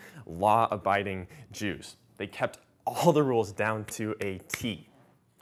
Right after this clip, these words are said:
No one could top them. They, there were hundreds of rules they followed,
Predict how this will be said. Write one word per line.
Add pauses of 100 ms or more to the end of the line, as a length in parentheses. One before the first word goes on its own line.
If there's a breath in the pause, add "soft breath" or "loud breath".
(260)
No
one
could
top
them.
They, (1300 loud breath)
there
were
hundreds
of
rules
they
followed,